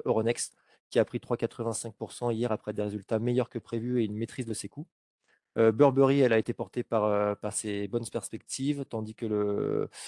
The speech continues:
que Elior a souffert de l'abaissement de ses prévisions annuelles en raison, euh, bah, justement de, de l'inflation.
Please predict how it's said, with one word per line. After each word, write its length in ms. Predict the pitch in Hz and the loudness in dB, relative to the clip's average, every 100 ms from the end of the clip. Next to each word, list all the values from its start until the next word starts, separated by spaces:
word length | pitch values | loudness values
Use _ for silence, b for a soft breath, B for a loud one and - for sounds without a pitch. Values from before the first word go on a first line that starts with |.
| B | B
que 100 | - | -4
Elior 500 | 110 131 120 135 131 | 2 2 6 6 4
a 120 | - 110 | 2 -2
souffert 360 | - 107 127 | -4 -4 -2
de 120 | 120 | 2
l'abaissement 440 | 107 110 113 117 131 | 2 2 2 -2 -6
de 60 | |
ses 80 | 120 | -6
prévisions 400 | 120 123 113 113 | -6 -4 -4 -2
annuelles 320 | 113 113 123 127 | 0 2 0 0
en 160 | 113 | -2
raison, 380 | 104 107 120 127 | -2 -2 -4 -4
euh, 40 | 101 | -4
bah, 140 | 95 | -8
justement 360 | 110 - 101 113 | -10 -12 -10 -6
de, 160 | 104 - B B B _ | -8 -10 B B B _
de 100 | 127 | 4
l'inflation. 600 | 135 147 143 131 - 107 | 4 4 2 2 -2 -8